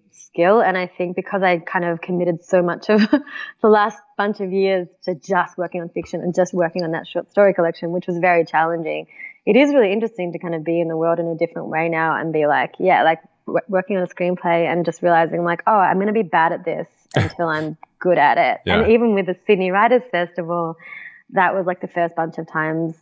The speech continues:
Speaker 1: I mean, I, I had only moderated a panel once before. And so that was also a new skill of, like, working out how to be an interviewer and then, and then even, like,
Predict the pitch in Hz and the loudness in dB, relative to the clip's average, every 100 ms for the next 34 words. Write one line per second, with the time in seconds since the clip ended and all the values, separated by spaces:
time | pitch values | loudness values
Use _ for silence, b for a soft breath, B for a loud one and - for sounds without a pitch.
0 | - 202 214 185 180 180 180 185 175 170 | -2 4 4 4 2 2 2 2 2 0
1 | 170 170 170 160 165 - 160 160 156 147 | 2 2 2 0 -4 -2 -2 -2 -2 -4
2 | - - - - 160 170 254 302 B B | -6 -12 -16 -4 0 2 0 -2 B B
3 | - 185 175 - 175 170 175 175 170 165 | -4 -2 -2 0 4 4 4 2 0 -2
4 | 170 175 175 165 160 160 156 - 165 165 | -2 -2 -2 -2 -2 -4 -8 -8 -4 -2
5 | 156 135 165 151 165 147 147 165 151 - | 0 -2 -2 -4 -4 -4 -6 -2 -2 -2
6 | 151 160 160 - 175 170 160 160 160 139 | -2 0 -2 -2 -6 -6 -2 2 4 2
7 | 180 185 180 - 190 202 214 202 185 170 | 2 0 -2 -2 2 4 4 4 0 -2